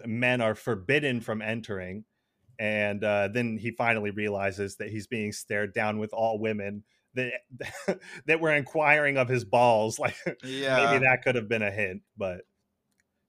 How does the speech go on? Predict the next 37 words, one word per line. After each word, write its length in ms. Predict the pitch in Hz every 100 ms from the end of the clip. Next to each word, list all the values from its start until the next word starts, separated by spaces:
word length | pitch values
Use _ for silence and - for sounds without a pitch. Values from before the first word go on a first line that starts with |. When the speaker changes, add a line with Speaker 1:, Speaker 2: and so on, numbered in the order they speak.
| -
Speaker 1:
he 100 | 110
didn't 260 | 101 95
quite 280 | - 92 92
take 260 | - 87 -
it. 160 | 90 - _
Speaker 2:
Yeah, 360 | 101 95 98 98 101
he's 180 | 127 165
not 160 | 156
too 100 | -
quick 300 | 101 - 98 92
on 100 | 90
the 120 | 92
uptake. 500 | 90 _ 87 87 _ _ _ _
Speaker 1:
Yeah, 300 | 104 101 90 95
and 200 | 127 131
so 160 | - 156
they 140 | 147
all 160 | 156 151
fire 360 | - 120 113 104
arrows 440 | 101 95 87 92
at 180 | 90 90
him. 100 | 107 - - - 180
<laughs> 140 | 208 - 170 165 - 185 - - -
But 120 | 151
he 120 | 202
busts 360 | 165 180 180 156
out 180 | 135 139
of 80 | 123
there. 280 | 113 113
He's 200 | 107 127 120
like, 140 | 120
"Oh, 140 | 113
fuck, 320 | 92 101 92 101
I, 140 | 101 107
I 40 | 101
gotta 220 | 92 90
go." 280 | 92 90